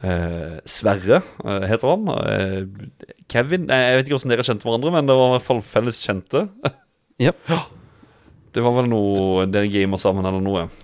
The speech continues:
Speaker 1: Eh,
Speaker 2: Ja.
Speaker 1: fikk, eh, vi, vi lånte PlayStation, eh, en av han, han lånte Nintendo sekstiefire, og så så vi et sånn der, eh, dobbeltdesignet cover, meg og to kompiser, og så var det,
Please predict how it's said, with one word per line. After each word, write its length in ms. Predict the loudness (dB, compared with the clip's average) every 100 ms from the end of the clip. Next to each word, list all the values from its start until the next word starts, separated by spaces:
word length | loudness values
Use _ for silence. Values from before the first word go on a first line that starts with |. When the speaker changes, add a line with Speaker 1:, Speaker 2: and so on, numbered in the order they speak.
| -4
Speaker 1:
Eh, 500 | 0 2 2 0 0
Speaker 2:
Ja. 120 | 0 0 -6 _ _
Speaker 1:
fikk, 280 | -6 -4 0
eh, 340 | 4 4 4 2
vi, 240 | 2 2
vi 180 | 2 2
lånte 500 | 4 2 0 -4 -6
PlayStation, 680 | -2 -2 -2 -2 -2 -2 -2
eh, 180 | -2 -2 0
en 160 | 0 2
av 80 | 2
han, 240 | 0 -2
han 220 | -2 0
lånte 260 | 0 -2 -2
Nintendo 220 | -2 -2
sekstiefire, 580 | -4 -6 -2 0 0 0 -2
og 80 | -6
så 80 |
så 300 | -6 -4 -2
vi 60 | -2
et 80 | -2
sånn 120 | -2
der, 160 | -2 -2
eh, 180 | -6 -8 _ -20 -20 -20 -20
dobbeltdesignet 880 | -4 -2 0 0 0 0 0 0 0
cover, 420 | -2 0 -2 -4 -6
meg 220 | -4 -2
og 100 | -4
to 120 | -6
kompiser, 420 | -6 -6 -6 -8 -8
og 120 | -6
så 160 | -4
var 140 | -2 -2
det, 220 | -2 -2